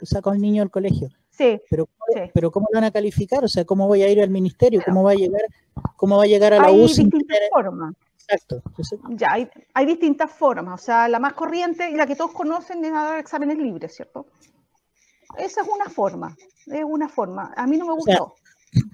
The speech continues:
Speaker 1: mira, yo di exámenes libres desde segundo medio hasta
Speaker 2: Sí, sí.
Speaker 1: cuarto,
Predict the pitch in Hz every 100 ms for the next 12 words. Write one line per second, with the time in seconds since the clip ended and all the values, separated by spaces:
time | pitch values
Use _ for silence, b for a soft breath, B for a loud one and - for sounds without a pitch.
0 | - - 208 170 - 175 196 208 214 -
1 | 208 202 202 180 185 196 202 202 190 170
2 | - 156 156 151 151 147 143 - 156 165
3 | 180 180 185 190 180 156 233 156 180 175